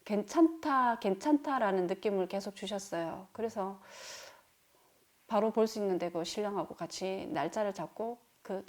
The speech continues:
그 당일인가 그 다음 날에 바로 갔던 것 같아요. 그래서 점사를 보게 되었죠.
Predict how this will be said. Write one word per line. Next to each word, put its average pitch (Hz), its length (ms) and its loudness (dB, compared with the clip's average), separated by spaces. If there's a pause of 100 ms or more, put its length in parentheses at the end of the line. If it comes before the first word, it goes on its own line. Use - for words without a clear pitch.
그 240 140 -2
당일인가 220 540 -2
그 185 140 -6
다음 208 220 -2
날에 185 240 -6
바로 190 220 -6
갔던 196 320 -4
것 175 100 0
같아요. - 380 -14 (600)
그래서 220 300 0
점사를 196 440 0
보게 196 260 -4
되었죠. 185 580 -6